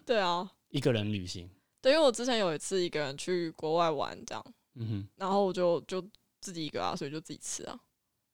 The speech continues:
Speaker 2: 所以你去的地方也都是一般的那种观光地点？
Speaker 1: 应该算啦，因为我就那种白目的背包客，<laughs> 所以就是人家说去哪我就去哪，就跟着走的那一种。
Speaker 2: 那你觉得为什么你旅行的时候你就会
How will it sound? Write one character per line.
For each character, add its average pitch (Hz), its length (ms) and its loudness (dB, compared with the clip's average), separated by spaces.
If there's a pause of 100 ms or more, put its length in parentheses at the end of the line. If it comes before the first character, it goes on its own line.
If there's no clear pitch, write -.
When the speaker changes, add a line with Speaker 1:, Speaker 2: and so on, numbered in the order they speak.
(720)
Speaker 2:
所 - 180 0
以 - 20 6
你 113 140 4
去 - 200 2
的 120 120 6
地 117 120 0
方 117 160 0
也 98 80 -2
都 104 160 -4
是 113 260 -6
一 117 120 -6
般 107 220 -2
的 98 80 -4
那 101 80 -4
种 90 140 -6
观 101 180 -6
光 95 280 -8 (120)
地 101 120 -10
点？ - 160 -16 (180)
Speaker 1:
应 339 100 -14
该 339 120 -2
算 262 380 0
啦， 147 160 -4
因 202 60 -6
为 254 40 -4
我 214 140 -2
就 208 160 -4
那 220 80 -6
种 196 180 -6
白 160 160 -6
目 185 240 -10
的 165 120 -6
背 170 200 -4
包 170 200 -2
客， 160 280 -6 (180)
<laughs> - 180 -4
所 226 260 -2
以 226 220 -6 (180)
就 240 160 0
是 247 220 0
人 196 180 2
家 214 140 6
说 220 120 6
去 226 180 0
哪 175 140 2
我 170 60 2
就 180 100 2
去 233 160 -4
哪， 175 140 0 (300)
就 202 120 -2
跟 202 220 0
着 196 120 2
走 - 200 -4 (180)
的 180 120 0
那 180 160 0
一 175 80 0
种。 180 120 0 (500)
Speaker 2:
那 196 120 4
你 113 140 4
觉 104 180 -2
得 107 100 -2
为 120 140 2
什 113 100 0
么 90 240 -8 (120)
你 95 240 -12
旅 95 180 -6
行 98 160 -4
的 95 80 -4
时 92 80 -2
候 107 100 0
你 87 80 -8
就 92 200 -6
会 92 320 -6